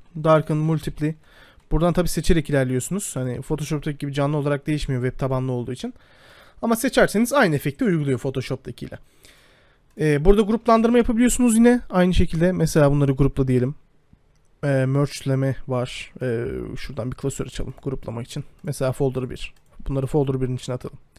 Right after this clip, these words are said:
Direktman artık folder birdeler. Folder biri de yukarı alalım. Hiyerarşi düzeni de aynı şekilde işlemekte. Şu an bunlar önde. Gerek ben bunu hareket ettirdim. Artık folder'ın tamamını hareket ettiriyorum.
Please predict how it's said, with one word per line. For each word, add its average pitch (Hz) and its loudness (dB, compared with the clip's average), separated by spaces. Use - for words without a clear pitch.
Direktman 143 0
artık 131 -4
folder 143 -2
birdeler. 127 -4
Folder 147 0
biri 131 -2
de 165 0
yukarı 139 0
alalım. 143 -6
Hiyerarşi 160 4
düzeni 156 2
de 127 0
aynı 127 -2
şekilde 120 -4
işlemekte. 139 -4
Şu 139 -6
an 127 -4
bunlar 120 -6
önde. 127 -4
Gerek 151 -2
ben 139 2
bunu 151 2
hareket 139 0
ettirdim. 131 -4
Artık 185 2
folder'ın 143 2
tamamını 131 0
hareket 120 -6
ettiriyorum. 135 -8